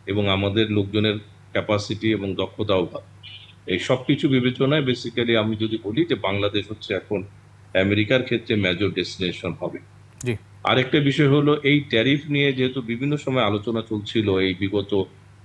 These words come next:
Speaker 1: দুই তিন মাস ধরে, তো এই আলোচনায় যে ঘটনাটা হয়েছে যে ম্যাক্সিমাম আমেরিকান বায়ার ওনারা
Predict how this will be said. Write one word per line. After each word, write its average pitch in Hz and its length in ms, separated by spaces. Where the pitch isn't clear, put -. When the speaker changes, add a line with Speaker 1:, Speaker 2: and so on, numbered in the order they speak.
Speaker 1:
দুই 113 120
তিন 117 200
মাস 110 320
ধরে, 82 260
তো 92 240
এই 139 420
আলোচনায় 143 580
যে 139 220
ঘটনাটা 131 420
হয়েছে 131 400
যে 123 140
ম্যাক্সিমাম 147 600
আমেরিকান 113 480
বায়ার 101 280
ওনারা 107 380